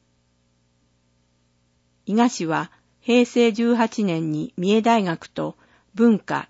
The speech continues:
教育、研究で協力し合うことを約束し、平成二十四年には上野商工会議所も加わって、町を元気にするために一緒に活動する場所として、三重大学伊賀連携フィールドを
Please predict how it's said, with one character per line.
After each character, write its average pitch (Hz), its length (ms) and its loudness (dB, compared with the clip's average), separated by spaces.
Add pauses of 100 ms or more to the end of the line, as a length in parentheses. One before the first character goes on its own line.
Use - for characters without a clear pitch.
教 208 240 0
育、 190 420 -8
研 226 240 0
究 226 240 -2
で 208 100 -2
協 226 280 0
力 233 180 -4
し 226 180 -6
合 220 100 0
う 214 40 -8
こ 175 140 -8
と 170 120 -6
を 165 80 -4
約 151 240 -8
束 - 240 -10
し、 160 360 -12 (360)
平 240 260 0
成 233 220 0
二 233 200 4
十 170 200 -2
四 165 140 -4
年 175 220 -4
に 165 160 -6
は 156 240 -6 (360)
上 226 200 2
野 233 100 2
商 233 260 -2
工 233 220 0
会 226 240 0
議 208 100 0
所 175 140 -6
も 156 140 -6
加 - 120 -8
わ 170 260 -2
っ - 40 -16
て、 156 340 -10 (400)
町 190 320 -6
を 214 120 0
元 233 240 4
気 190 120 -8
に 175 120 -2
す - 160 -10
る 165 100 -8
た 160 140 -8
め 160 160 -6
に 160 260 -10
一 180 80 -6
緒 - 240 -4
に 214 140 -2
活 208 260 -6
動 202 160 -2
す 202 140 -10
る 196 100 -6
場 190 100 -4
所 190 140 -12
と 190 160 -8
し - 140 -16
て、 180 280 -8 (400)
三 202 160 0
重 233 120 4
大 214 240 0
学 160 400 -6 (100)
伊 196 100 -4
賀 190 160 0
連 214 300 0
携 233 220 0
フ 233 60 -8
ィ 233 120 -2
ー 202 60 -2
ル 165 100 -4
ド 147 160 -4
を 156 160 -10